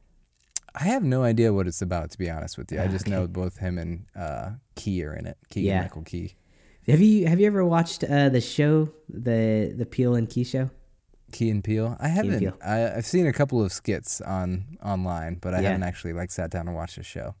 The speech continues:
Speaker 2: Yeah, yeah, same. Uh, I've, I've, I've seen a few skits, and they're generally pretty good.
Speaker 1: Yeah.
Speaker 2: Uh, I, I like their sense of humor. But yeah, I mean, I,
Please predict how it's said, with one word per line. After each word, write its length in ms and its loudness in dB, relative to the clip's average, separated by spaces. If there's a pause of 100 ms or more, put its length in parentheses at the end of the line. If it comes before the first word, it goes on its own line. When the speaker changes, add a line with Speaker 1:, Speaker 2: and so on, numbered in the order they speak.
(100)
Speaker 2:
Yeah, 400 6
yeah, 240 2
same. 440 -6
Uh, 40 -6
I've, 340 0
I've, 200 -2
I've 80 -6
seen 140 -2
a 40 -4
few 140 -2
skits, 280 -4
and 80 -4
they're 100 -2
generally 420 -4 (140)
pretty 180 -6
good. 180 -6 (840)
Speaker 1:
Yeah. 140 -6 (160)
Speaker 2:
Uh, 360 -6
I, 180 -2
I 40 -6
like 160 -2
their 80 -4
sense 220 -6
of 80 -4
humor. 220 -2
But 140 0
yeah, 180 8
I 60 6
mean, 200 4
I, 260 -6